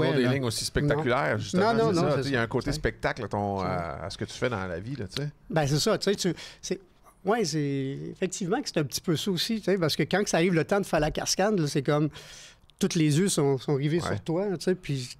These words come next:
Speaker 3: tu, là, tu te demandes, est-ce qu'ils vont se dire que, « Hey, check bien, il va se la péter ou il va, il va réussir », tu sais.
Speaker 1: Probablement qu'il y a un heureux mélange des deux, hein. <laughs> Il y en a qui se disent,
Speaker 3: Tu sais, «
Speaker 1: D'après moi, il va se la péter », puis il y en a
Speaker 3: tu sais,
Speaker 1: d'autres qui disent, « Ah non, il va
Speaker 3: je
Speaker 1: réussir. »
Speaker 3: me souviens, c'est un film de Paul Arcand, on l'a vu un peu là, tout à l'heure, je,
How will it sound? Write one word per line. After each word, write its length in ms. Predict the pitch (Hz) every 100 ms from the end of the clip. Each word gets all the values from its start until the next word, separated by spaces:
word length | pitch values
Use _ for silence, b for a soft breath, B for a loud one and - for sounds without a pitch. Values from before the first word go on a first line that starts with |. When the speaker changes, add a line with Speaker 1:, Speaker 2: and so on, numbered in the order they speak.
| -
Speaker 3:
tu, 160 | - 170
là, 100 | 160
tu 100 | -
te 80 | 165
demandes, 580 | 147 165 190 185 151 147
est-ce 200 | - -
qu'ils 200 | 151 131
vont 200 | 143 139
se 80 | 127
dire 280 | 160 165 160
que, « 80 | -
Hey, 260 | 139 135 123
check 240 | - 143
bien, 120 | 143
il 60 | 147
va 80 | 127
se 120 | -
la 60 | 135
péter 440 | 139 - 190 285
ou 400 | 254 165 147 147
il 120 | 143
va, 160 | 139 147
il 180 | 151 135
va 120 | 160
réussir », 480 | 147 156 139 190 175
tu 60 | -
sais. 80 | 190
Speaker 1:
Probablement 340 | 117 143 175
qu'il 100 | 208 165
y 40 |
a 20 |
un 40 | 147
heureux 200 | 160 196
mélange 320 | 202 202 190
des 140 | 165
deux, 180 | 170 240
hein. 140 | 208 269
<laughs> 40 | 214
Il 60 |
y 80 | 202
en 100 | 190
a 60 | 202
qui 180 | 185
se 60 | 175
disent, 40 |
Speaker 3:
Tu 40 | 190
sais, « 120 | 196
Speaker 1:
D'après 180 | 247 151 165
moi, 80 | 240
il 40 |
va 40 | 196
se 60 |
la 80 | 185
péter », 320 | - 175 247
puis 80 | 185
il 40 | 160
y 20 |
en 40 |
a 20 |
Speaker 3:
tu 40 | 180
sais, 60 |
Speaker 1:
d'autres 80 | -
qui 100 | 165
disent, « 220 | 151 131 117
Ah 60 |
non, 100 | 123
il 80 | 120
va 100 | 104
Speaker 3:
je 20 | 110
Speaker 1:
réussir. » 360 | 107 110 123
Speaker 3:
me 80 | 151
souviens, 240 | 143 185 202
c'est 140 | -
un 80 | 151
film 200 | - 185
de 100 | 147
Paul 180 | - 156
Arcand, 300 | - - 202
on 80 | 180
l'a 120 | 139
vu 160 | 151 175
un 40 |
peu 160 | 170 208
là, 100 | 180
tout 80 | -
à 40 |
l'heure, 160 | 185 180
je, 160 | -